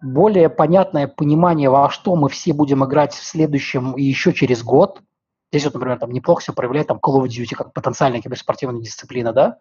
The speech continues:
Мы говорим там не только про Warzone, а вот именно про Modern Warfare вер-, серию последнюю. Все очень ждут какого-то качественного рывка в мобильных играх, который пока не наблюдается, не видно его.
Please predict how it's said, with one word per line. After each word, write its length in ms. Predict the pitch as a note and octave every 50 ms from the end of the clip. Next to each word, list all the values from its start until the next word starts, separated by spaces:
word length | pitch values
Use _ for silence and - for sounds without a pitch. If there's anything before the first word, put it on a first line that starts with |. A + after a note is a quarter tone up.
| _ _ - - _ _ _ _ _ _ _ _ -
Мы 100 | C3 B2
говорим 300 | A#2+ B2+ B2 B2+ B2 A2+
там 160 | - B2 B2+
не 80 | B2
только 200 | - F3+ F3 -
про 140 | - - B2
Warzone, 320 | A#2+ A#2+ A#2 A2+ A#2+ A#2 A#2
а 40 |
вот 120 | A#2 - -
именно 240 | B2 B2 A#2+ A2+ A2+
про 320 | - C3 B2+ B2 B2 A#2
Modern 320 | B2 C3 C3+ B2+ C3 A#2+ A2+
Warfare 360 | A#2+ B2 - - D#3 C3 B2
вер-, 200 | A#2+ C3 B2 B2
серию 300 | - - D#3+ C#3 C3 B2
последнюю. 560 | B2 C#3 - - D3 C#3 B2 A#2+ - C3 C3 - - - - - - - - - - - - _ _ _ _ _ -
Все 260 | - - - A3+ A#3
очень 320 | A3 A3 A3 - - F3
ждут 280 | C#3+ C#3+ D3 F#3 G3 -
какого-то 380 | - - - F3+ D#3+ - - -
качественного 420 | - F#3+ F3+ - - D#3+ C#3 C#3
рывка 240 | C#3 - - E3+ C3+
в 40 | C#3
мобильных 540 | C#3+ C#3 B2+ B2 A#2+ A#2+ A#2+ B2+ C3+ -
играх, 420 | F3 D#3 E3+ E3+ G3+ F#3+ - - - _ _ _ _ _ _ _ _ _ _ _ _ _
который 260 | - - - C3+ -
пока 180 | - - - D3+
не 160 | C#3 C#3 C3+
наблюдается, 680 | B2 A#2+ A#2 A#2+ A#2+ B2 C3+ B2+ C3+ C3 - - C#3
не 120 | B2+ A#2 A2
видно 240 | B2+ B2 A#2 C3
его. 320 | C3 C3+ C3+ F3 G#3+ A#3+